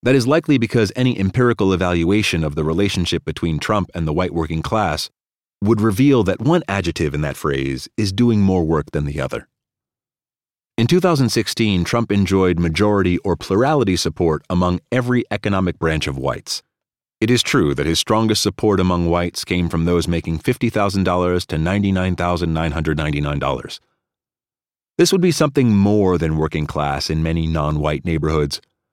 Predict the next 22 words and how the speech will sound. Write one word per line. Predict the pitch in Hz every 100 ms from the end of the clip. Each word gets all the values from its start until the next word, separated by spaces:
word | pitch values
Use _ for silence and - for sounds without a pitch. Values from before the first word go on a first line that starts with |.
| _ _ _ -
But | 131
even | 185 185
if | 160
one | 139 131
accepts | - - 113 73 -
that | 95 -
branch | 87 90 85 87
as | 76
the |
working | 80 85 76 69
class, | 143 147 69 - - _ _ _ _
the | 104
difference | 101 156 - 78 65 -
between | 82 - 92 82
how | 87 82
various | 78 87 85 80 -
groups | - 117 123 -
in | 87
this | 82
income | 87 87 87 80
bracket | 80 76 78 82
voted | 113 98 78 67